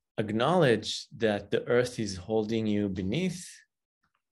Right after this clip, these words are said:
feeling the weight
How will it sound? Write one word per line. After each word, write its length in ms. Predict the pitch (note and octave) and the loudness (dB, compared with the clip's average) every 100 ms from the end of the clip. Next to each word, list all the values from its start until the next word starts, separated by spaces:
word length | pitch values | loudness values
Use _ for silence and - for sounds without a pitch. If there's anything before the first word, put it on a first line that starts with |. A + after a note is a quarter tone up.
| _ _ _ _ _ _ _ _ _ _ _ _ _ _ _ _ _ | _ _ _ _ _ _ _ _ _ _ _ _ _ _ _ _ _
feeling 460 | A2+ A2+ A2+ G#2+ | -2 0 2 0
the 100 | G#2 | 0
weight 600 | G2+ A2+ C#3+ C#3+ C#3+ - | 2 4 4 2 -2 -8